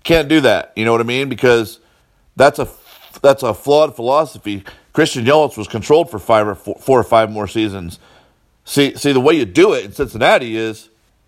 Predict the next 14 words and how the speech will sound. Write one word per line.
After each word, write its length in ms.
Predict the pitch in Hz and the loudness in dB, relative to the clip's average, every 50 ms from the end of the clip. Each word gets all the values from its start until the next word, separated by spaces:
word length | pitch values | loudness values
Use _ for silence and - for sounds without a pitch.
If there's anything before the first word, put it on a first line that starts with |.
| _ _ _ _ _ _ _ _ _ _ _ _ _ _ _ | _ _ _ _ _ _ _ _ _ _ _ _ _ _ _
you 120 | - 135 131 | -4 -4 -2
trade 280 | - 185 175 160 123 | 2 2 2 2 2
prospects 580 | - 156 160 175 175 170 - - 147 139 - - | 2 4 4 4 4 2 -2 -6 -6 -6 -6 -8
for 120 | - 131 | -12 -8
guys 320 | 120 113 135 135 139 135 120 | -4 0 0 0 0 0 -2
that 80 | 127 | -4
are, 120 | 123 123 120 | -4 -2 -2
like, 200 | 123 117 104 - | -2 -2 -4 -6
free 180 | - 113 110 | -6 -4 -2
agents. 540 | 113 117 113 85 73 - _ - - - - _ _ _ | -2 -2 -4 -6 -10 -18 _ -18 -18 -18 -20 _ _ _
Does 20 | - | -2
that 100 | 143 151 | 0 0
make 140 | 151 135 - | 0 -2 -2
sense? 360 | 156 156 156 156 - - | -2 -2 -2 -4 -6 -12